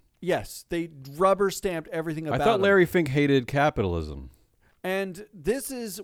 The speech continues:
Speaker 1: what makes it worse, because Investor Day in twenty twenty-two, they produced a slide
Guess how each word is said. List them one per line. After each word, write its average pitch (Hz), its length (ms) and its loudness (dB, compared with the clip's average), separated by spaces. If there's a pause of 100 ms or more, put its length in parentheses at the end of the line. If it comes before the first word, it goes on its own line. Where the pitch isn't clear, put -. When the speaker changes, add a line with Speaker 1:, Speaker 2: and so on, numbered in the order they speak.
Speaker 1:
what 185 160 -4
makes 185 200 -4
it 160 120 -6
worse, 131 320 -4
because 147 260 -8
Investor 202 540 -4
Day 170 340 -2
in 147 120 -12
twenty 147 260 -10
twenty-two, 147 720 -8
they 143 180 -4
produced 208 400 -12
a 151 60 -10
slide 123 760 -6